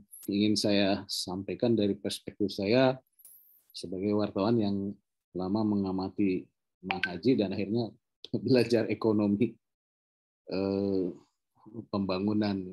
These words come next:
dan khususnya ekonomi komunitas. Ya, mudah-mudahan, eh, saya sih berharap legasi dari Mang Haji itu satu tadi ya, eh,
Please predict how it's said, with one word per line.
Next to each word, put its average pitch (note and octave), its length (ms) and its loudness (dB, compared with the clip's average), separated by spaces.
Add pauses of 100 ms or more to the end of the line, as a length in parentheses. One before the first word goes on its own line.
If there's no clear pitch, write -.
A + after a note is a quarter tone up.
(140)
dan F#2 240 -10
khususnya G#2 480 -4 (320)
ekonomi F#2+ 480 -4
komunitas. F#2 720 -8 (560)
Ya, A2 160 2
mudah-mudahan, A2 720 2 (1400)
eh, A2+ 680 4 (140)
saya C#3+ 240 4
sih E3 160 6
berharap C3+ 720 4 (1040)
legasi A#2 560 2
dari A2+ 240 2
Mang A2+ 160 0
Haji A2 400 0
itu C#3 80 6
satu A2+ 400 2
tadi A#2 320 6
ya, F2+ 160 -4 (320)
eh, G2+ 320 -4